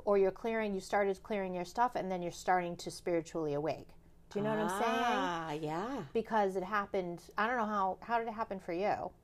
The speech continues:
Speaker 1: I mean,
Speaker 2: My
Speaker 1: when you
Speaker 2: goodness.
Speaker 1: first started.
Speaker 2: I don't
Speaker 1: doing that
Speaker 2: know, honestly.
Speaker 1: massage?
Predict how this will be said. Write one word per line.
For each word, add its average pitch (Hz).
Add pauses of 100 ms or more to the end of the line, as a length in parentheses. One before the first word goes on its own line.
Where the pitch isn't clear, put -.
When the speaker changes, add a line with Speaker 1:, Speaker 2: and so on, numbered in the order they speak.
(140)
Speaker 1:
I -
mean, 165 (960)
Speaker 2:
My 208
Speaker 1:
when 180
you 190
Speaker 2:
goodness. 180
Speaker 1:
first 185
started. 170 (520)
Speaker 2:
I 359
don't 466
Speaker 1:
doing 311
that 269
Speaker 2:
know, 175
honestly. 214
Speaker 1:
massage? 240